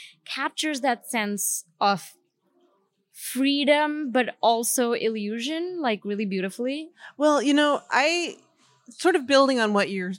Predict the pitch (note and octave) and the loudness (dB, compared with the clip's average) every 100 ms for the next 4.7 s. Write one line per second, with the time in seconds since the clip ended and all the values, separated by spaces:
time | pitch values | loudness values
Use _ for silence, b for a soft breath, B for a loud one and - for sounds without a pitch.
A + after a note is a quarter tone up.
0 | _ - D#4+ D#4 C4 G#3+ G3+ G3+ - A3 | _ -6 -2 0 0 0 0 -2 2 2
1 | B3 B3 - B3 C#4 - D4+ D4 C4+ B3+ | 2 -2 2 2 2 -4 -4 0 4 6
2 | C#4 B3 A3 A3 A3 A#3 - - A#3 G#3+ | 6 2 0 -2 -2 -2 -2 0 2 4
3 | G#3+ G3+ G3+ F#3+ F#3+ - - _ G#3 G#3 | 4 4 4 4 0 -4 -18 _ -2 0
4 | G3+ G#3 F#3+ F#3 F3 F3 | 0 0 0 0 -2 -6